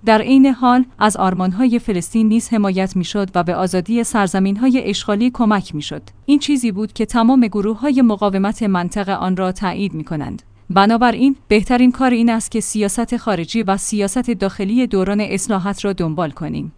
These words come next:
رئیس موقت حکومت جدید سوریه در اولین سفر به عربستان رفت. آینده روابط بین سوریه و عربستان را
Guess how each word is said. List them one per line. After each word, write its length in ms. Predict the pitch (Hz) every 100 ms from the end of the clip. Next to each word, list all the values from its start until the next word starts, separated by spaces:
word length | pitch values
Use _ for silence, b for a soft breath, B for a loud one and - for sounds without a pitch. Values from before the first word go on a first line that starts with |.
| _ -
رئیس 340 | 269 330 320
موقت 560 | 311 233 185 185 233 254
حکومت 520 | 226 208 214 196 214
جدید 440 | 208 180 170 214
سوریه 380 | 214 214 185 202
در 220 | 190 202
اولین 440 | 196 196 180 190 262
سفر 380 | 262 240 233 180
به 100 | 175
عربستان 640 | 170 170 156 - 196 160
رفت. 340 | 170 190 - - -
آینده 520 | 226 247 240 262 208
روابط 480 | 190 180 180 208 220
بین 340 | 190 214 233
سوریه 400 | - 208 180 196
و 80 | 190
عربستان 720 | - 196 180 165 - 190 175
را 140 | 185